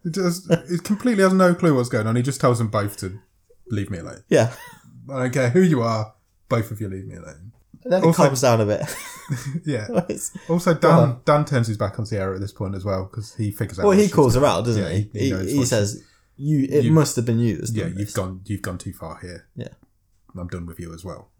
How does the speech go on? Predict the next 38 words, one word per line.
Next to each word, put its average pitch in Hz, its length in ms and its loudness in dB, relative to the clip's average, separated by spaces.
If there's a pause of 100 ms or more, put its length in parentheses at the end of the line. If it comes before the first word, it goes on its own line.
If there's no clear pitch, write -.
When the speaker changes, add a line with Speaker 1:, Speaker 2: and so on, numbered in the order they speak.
(160)
Speaker 1:
So 107 140 -10
she, 117 320 -4
she's - 180 -8
pretty 135 160 -2
much 98 140 -6
lost 101 200 -6
everything 87 320 -10
at 71 60 -16
this - 120 -18
point. - 240 -20 (200)
So 123 580 2 (220)
Speaker 2:
I, 127 200 2
I've 123 180 2
written 113 240 2
down 113 240 4
this 95 140 0
totally 107 400 2
sick - 300 -4
burn. 52 300 -6 (180)
Speaker 1:
Go 139 160 0
on. 131 140 2
Speaker 2:
<laughs> - 40 -10 (120)
So, 151 160 0 (1160)
so 135 180 4
I'm 139 140 0
getting 120 200 2
the 110 60 2
lingo 110 240 2
Speaker 1:
Another 95 120 -2
Speaker 2:
here. - 160 -2
Speaker 1:
sick - 120 -10
burn. 87 260 -12 (400)
Speaker 2:
So, 123 280 2
uh, - 200 -8 (380)
just - 260 2
before, 120 440 2
so 117 280 2
as, 113 320 -4